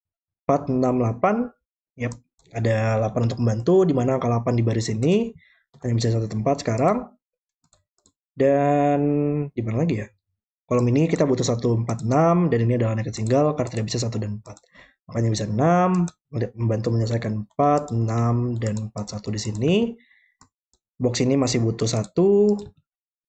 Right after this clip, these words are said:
eh, tujuh, dan juga lima. Oke. Baris ini kita masih butuh delapan. Baris ini juga selesai, sudah ada empat di sini. Dan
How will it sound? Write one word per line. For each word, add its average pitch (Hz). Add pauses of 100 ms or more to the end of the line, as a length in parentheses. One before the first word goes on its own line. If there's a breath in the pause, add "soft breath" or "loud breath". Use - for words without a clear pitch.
(140)
eh, 113
tujuh, 113 (460 loud breath)
dan 131
juga 135
lima. 107 (640)
Oke. - (560 soft breath)
Baris 117
ini 123
kita 139
masih 120
butuh 113 (400 loud breath)
delapan. 190 (1040)
Baris 113
ini 117
juga 110
selesai, 151
sudah 110
ada 107
empat 107
di -
sini. 117 (1120)
Dan 180